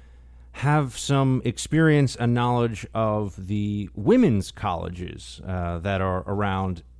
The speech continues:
Amherst College. As a, as a visitor, I, it may not shock you to hear, spent a fair amount of time, uh, on the Smith College and Holyoke College campuses when I was a student bec-, at Amherst because,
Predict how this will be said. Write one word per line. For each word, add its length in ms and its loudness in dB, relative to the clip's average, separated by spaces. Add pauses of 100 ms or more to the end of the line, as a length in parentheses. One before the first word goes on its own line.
(140)
Amherst 400 -2
College. 380 -4 (180)
As 160 0
a, 140 -2
as 100 4
a 60 2
visitor, 560 -2 (360)
I, 440 -10 (400)
it 160 -8
may 180 0
not 260 0
shock 500 -2 (260)
you 200 0
to 120 0
hear, 500 0 (200)
spent 340 2
a 40 -2
fair 360 0
amount 320 4
of 100 -2
time, 600 0 (120)
uh, 260 -2
on 240 0
the 120 0
Smith 500 0
College 480 2
and 160 0
Holyoke 460 0
College 480 0
campuses 560 -2
when 100 -2
I 180 0
was 200 0
a 40 -6
student 460 0 (480)
bec-, 280 -2
at 260 -2
Amherst 460 2 (240)
because, 800 0